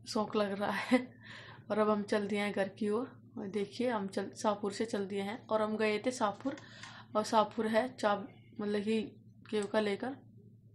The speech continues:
तो शाहपुर से आते टाइम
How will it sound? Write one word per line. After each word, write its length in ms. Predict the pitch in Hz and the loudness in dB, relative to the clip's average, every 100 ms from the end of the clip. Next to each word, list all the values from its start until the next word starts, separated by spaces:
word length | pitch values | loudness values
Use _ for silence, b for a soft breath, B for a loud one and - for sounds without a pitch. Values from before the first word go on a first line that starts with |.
| - - - - - B B B B - | -20 -20 -20 -20 -20 B B B B -18
तो 120 | - | -2
शाहपुर 340 | 214 208 202 | 0 2 -2
से 240 | - 247 - - 226 | -6 -6 -6 -8 -6
आते 400 | 208 220 208 214 | -2 0 0 -2
टाइम 300 | 208 208 | 0 0